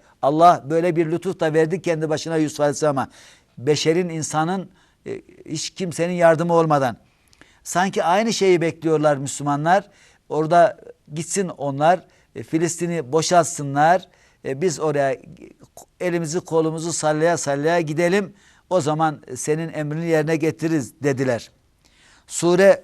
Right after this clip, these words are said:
Maide ayet yirmi üç. Kâle racülâni minellezîne yehâfûne en'amallahu aleyhima. Allah'ın kendilerine nimet verdiği ve görüş ufku açısını geniş tuttuğu iki Müslüman da dedi ki,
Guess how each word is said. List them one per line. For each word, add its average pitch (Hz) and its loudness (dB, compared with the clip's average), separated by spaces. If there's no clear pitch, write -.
Maide 156 4
ayet 151 2
yirmi 151 -2
üç. 151 -4
Kâle 175 4
racülâni 170 2
minellezîne 170 -2
yehâfûne 165 2
en'amallahu 151 0
aleyhima. 151 2
Allah'ın 151 2
kendilerine 165 -2
nimet 160 -2
verdiği 135 0
ve 143 2
görüş 143 -2
ufku 156 -4
açısını 147 -4
geniş 151 0
tuttuğu 156 -4
iki 180 -2
Müslüman 151 -2
da 151 4
dedi 165 0
ki, 143 -4